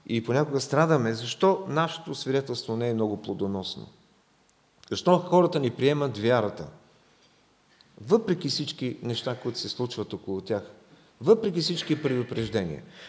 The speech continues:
Може да има различни причини за това, но е важно да насочим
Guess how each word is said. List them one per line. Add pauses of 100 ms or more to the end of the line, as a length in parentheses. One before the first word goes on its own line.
(100)
Може
да
има
различни
причини
за
това, (1080)
но
е
важно (680)
да
насочим